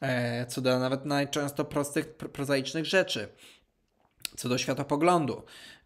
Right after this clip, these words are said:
e, jeśli nie podoba ci się moje zachowanie –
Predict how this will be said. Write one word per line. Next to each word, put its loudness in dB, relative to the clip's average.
e, 4
jeśli 2
nie 2
podoba 2
ci 0
się 4
moje 2
zachowanie – 2